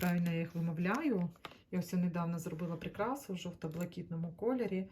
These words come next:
І настільки вони мені спо-, сподобалися, що я вирішила замовити ще. Я інколи проводжу майстер-класи для дітей. А, ну, не тільки для дітей, для дорослих. То я сподіваюся, що такі яскраві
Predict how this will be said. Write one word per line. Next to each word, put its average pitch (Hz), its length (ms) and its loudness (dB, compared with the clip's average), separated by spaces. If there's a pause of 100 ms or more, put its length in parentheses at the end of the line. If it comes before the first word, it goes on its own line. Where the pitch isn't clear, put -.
(420)
І 190 60 4
настільки 190 440 4
вони 190 180 8
мені 190 200 8
спо-, - 460 -6
сподобалися, 202 840 4
що 190 180 -2
я 214 120 2
вирішила 220 440 2
замовити 196 400 2
ще. 165 340 -4 (460)
Я 190 220 6
інколи 185 400 6
проводжу 180 460 2
майстер-класи 226 760 2
для 175 180 0
дітей. 170 640 0 (560)
А, 175 520 2
ну, 240 380 4
не 190 140 10
тільки 285 240 2
для 214 100 4
дітей, 180 400 4
для 160 160 -2
дорослих. 214 720 4 (520)
То 180 420 4
я 202 380 2
сподіваюся, 196 640 2
що 175 80 -2
такі 185 340 0
яскраві 180 680 2